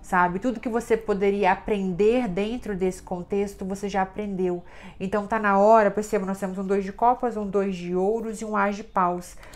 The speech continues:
Três cartas que me trazem um chamado para um novo desafio e para um novo contrato e um novo aprendizado a ser vivenciado por você. Sabe, Peixes? Então é como se a espiritualidade quisesse te levantar e te colocar num lugar mais alto, maior, mais amplo,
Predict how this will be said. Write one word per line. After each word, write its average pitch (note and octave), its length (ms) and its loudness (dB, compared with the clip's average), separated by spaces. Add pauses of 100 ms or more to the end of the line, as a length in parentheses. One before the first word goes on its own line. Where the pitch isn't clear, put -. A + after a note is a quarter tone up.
(160)
Três C4+ 340 2
cartas A#3 420 0
que A3+ 140 -12
me A3 80 -8
trazem G#3+ 400 -2
um A3 80 -10
chamado A3+ 680 -2
para B3+ 260 0
um A#3+ 80 -6
novo A3+ 260 -2
desafio G#3+ 680 -4
e B3+ 40 -4
para A#3+ 240 -2
um A3+ 60 -8
novo A#3+ 260 -2
contrato A3 680 -2
e - 20 -8
um A3 80 -8
novo G#3+ 220 0
aprendizado G#3 600 -4
a G3+ 40 -2
ser G3+ 160 -8
vivenciado G3 600 -4
por G#3 220 -4
você. G3 640 -4 (540)
Sabe, A#3+ 380 2
Peixes? F3 720 -6 (260)
Então G#3+ 180 2
é G#3+ 40 0
como A3 200 2
se A3+ 120 -8
a - 20 -6
espiritualidade G#3+ 720 -4
quisesse G3+ 440 -4
te - 140 -12
levantar G#3+ 800 0
e A3+ 60 -2
te - 120 -12
colocar G#3+ 640 2
num G#3 320 -4
lugar G#3+ 400 4
mais G#3+ 540 -2
alto, G3 500 0
maior, F#3+ 720 0
mais F#3 460 -6
amplo, F#3 560 -6